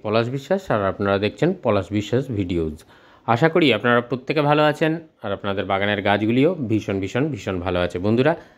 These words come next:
থাম্বনেল, টাইটেল দেখে বুঝতেই পেরে গেছেন যে আজকে কোন বিষয় নিয়ে আলোচনা করব। হ্যাঁ বন্ধুরা, এই সময় দাঁড়িয়ে ভীষণ, ভীষণ প্রয়োজনীয় একটি, আহ, পরিচর্যা এই শীতের রানী গোলাপকে নিয়ে। তো দেখতে পাচ্ছেন এটা আমার শীতের বাগানের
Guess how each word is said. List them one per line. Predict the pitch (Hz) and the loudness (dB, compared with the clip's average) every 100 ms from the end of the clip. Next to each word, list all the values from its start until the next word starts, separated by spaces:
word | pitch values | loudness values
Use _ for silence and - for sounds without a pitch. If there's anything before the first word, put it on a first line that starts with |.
| _ _ _ | _ _ _
থাম্বনেল, | - 117 120 135 147 - _ | 0 2 4 2 -2 -8 _
টাইটেল | 117 113 110 123 120 | 0 2 2 -2 2
দেখে | 117 131 | 2 0
বুঝতেই | 107 107 104 120 | 0 -2 0 2
পেরে | 123 117 | 2 2
গেছেন | 123 175 165 | 2 0 0
যে | |
আজকে | 127 104 | 0 0
কোন | 98 104 | -2 -2
বিষয় | 101 101 117 | -2 0 0
নিয়ে | 113 | 2
আলোচনা | 110 110 120 120 | 2 0 0 0
করব। | 127 131 190 226 - _ _ | 0 0 -2 -4 -12 _ _
হ্যাঁ | 113 117 | -4 -2
বন্ধুরা, | 104 98 95 117 180 170 | 0 -2 0 4 4 2
এই | 113 117 | 0 -2
সময় | 135 131 139 | -2 0 0
দাঁড়িয়ে | 131 123 135 147 120 | 2 0 2 -2 -4
ভীষণ, | 98 113 123 147 147 | -8 -6 -4 -4 -2
ভীষণ | 139 147 143 | -2 -2 -4
প্রয়োজনীয় | 135 107 110 117 123 131 135 135 | 0 2 4 2 2 0 -2 -4
একটি, | 104 - 107 107 - - _ _ | -10 -6 -4 -4 -6 -20 _ _
আহ, | 104 98 92 92 92 92 | 0 2 2 2 0 -2
পরিচর্যা | - 107 117 131 120 90 76 - - _ - | -2 0 4 2 4 0 -2 -12 -20 _ -8
এই | 107 | -8
শীতের | 95 120 120 135 135 | -6 -6 0 2 4
রানী | 135 135 | 4 2
গোলাপকে | 113 110 110 - - 113 | 2 2 2 -2 -4 -2
নিয়ে। | 110 123 202 - _ _ _ - | 0 0 -2 -6 _ _ _ -4
তো | 104 101 98 | 0 0 2
দেখতে | 104 117 156 | 2 2 2
পাচ্ছেন | 147 143 180 | 2 2 0
এটা | 151 139 | 0 2
আমার | 131 | 0
শীতের | 127 120 117 | -2 -2 0
বাগানের | 117 117 120 123 | 2 2 2 0